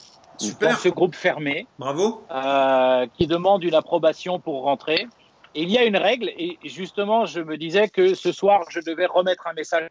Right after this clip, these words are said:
Speaker 2: à tout le monde.
Speaker 1: Eh ben, c'est l'occasion.
Speaker 2: Euh, j'ai fait un... Voilà. Non, mais je le ferai en interne.
Speaker 1: Ouais, ouais.
Speaker 2: Euh, c'est-à-dire de rappeler, euh, l'esprit de départ qui fut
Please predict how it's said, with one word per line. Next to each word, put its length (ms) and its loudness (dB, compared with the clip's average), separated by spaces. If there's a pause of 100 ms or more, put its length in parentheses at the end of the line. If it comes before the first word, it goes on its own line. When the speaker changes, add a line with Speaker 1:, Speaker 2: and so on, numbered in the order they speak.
Speaker 2:
à 80 -4
tout 160 -14
le 60 -16
monde. 300 -2 (220)
Speaker 1:
Eh 80 -4
ben, 160 6
c'est 180 6
l'occasion. 560 10
Speaker 2:
Euh, 60 2
j'ai 180 -4
fait 140 -2
un... 160 4 (500)
Voilà. 240 -4 (140)
Non, 300 4
mais 200 2
je 140 -10
le 220 -8
ferai 340 -6
en 160 -4
interne. 340 0
Speaker 1:
Ouais, 240 6
ouais. 80 2 (240)
Speaker 2:
Euh, 120 -6 (420)
c'est-à-dire 480 0
de 100 -2
rappeler, 640 -2
euh, 140 -2
l'esprit 460 -6
de 100 -4
départ 500 2
qui 160 -16
fut 400 -10